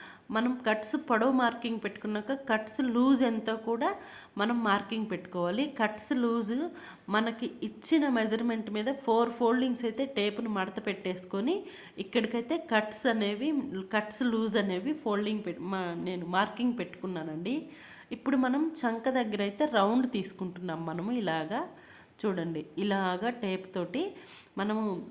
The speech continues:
మ్, టేప్ పెట్టుకున్నాం కదా already. ఇప్పుడు మనం చంక అయితే ఎంత ఉందో అంత మనకి రౌండ్ గీసుకున్న ఫోల్డింగ్ వచ్చిందా లేదా అని చెక్ చేసుకుంటున్నానండి నేను. నాకైతే కరెక్ట్గా ఆ ఫోల్డింగ్ వరకు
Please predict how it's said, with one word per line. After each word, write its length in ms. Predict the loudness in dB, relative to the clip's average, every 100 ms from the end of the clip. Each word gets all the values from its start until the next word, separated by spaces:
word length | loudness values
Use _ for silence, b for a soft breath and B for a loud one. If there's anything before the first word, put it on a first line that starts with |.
| -8
మ్, 160 | -6 -6 -8 -16 -6 0
టేప్ 200 | 0 0
పెట్టుకున్నాం 460 | -2 -2 -4 -2 -2 -4
కదా 160 | -4 -2 0
already. 340 | 0 0 -2 -4 -4 -10
ఇప్పుడు 240 | -4 0 0
మనం 180 | 0 -2 -2 -2
చంక 300 | 0 0 0 0
అయితే 220 | -2 0 0 0
ఎంత 340 | 2 2 2 2 4
ఉందో 220 | 2 2 2
అంత 260 | 0 -2 2 2 0 B B -4 0
మనకి 320 | 0 2 0 2
రౌండ్ 380 | 4 4 4 4 2
గీసుకున్న 380 | 2 0 -2 -4 0
ఫోల్డింగ్ 380 | 0 2 2 0 0
వచ్చిందా 480 | -2 0 4 4 4 2
లేదా 240 | 2 0 0
అని 140 | 0 0
చెక్ 180 | -4 -2 -2
చేసుకుంటున్నానండి 920 | -2 -4 -8 -8 -4 -4 -2 -4 -4 -4
నేను. 220 | -2 -2 -4 B B B 0
నాకైతే 420 | 0 0 -4 -4 -2
కరెక్ట్గా 520 | -2 -4 -6 -2 0 2 0
ఆ 20 | 0
ఫోల్డింగ్ 460 | 0 2 2 0 0
వరకు 260 | -2 -2 -6